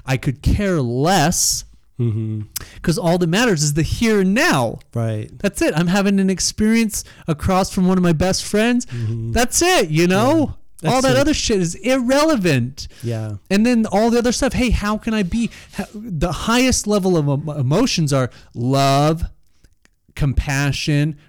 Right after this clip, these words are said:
Speaker 1: gratitude. So I'm like, I, h-, how can I develop those where they're,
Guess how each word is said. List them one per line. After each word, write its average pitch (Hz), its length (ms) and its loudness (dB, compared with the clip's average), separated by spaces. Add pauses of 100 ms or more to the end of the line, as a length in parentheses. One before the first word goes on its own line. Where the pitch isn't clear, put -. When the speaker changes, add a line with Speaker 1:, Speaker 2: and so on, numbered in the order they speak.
(140)
Speaker 1:
gratitude. 147 1040 2 (200)
So - 160 -4
I'm 220 240 0
like, 175 300 0
I, 156 120 -4
h-, 151 60 -4
how 202 380 -2
can 233 200 -2
I 220 140 2
develop 160 580 0
those 151 540 0
where 143 120 0
they're, 135 220 0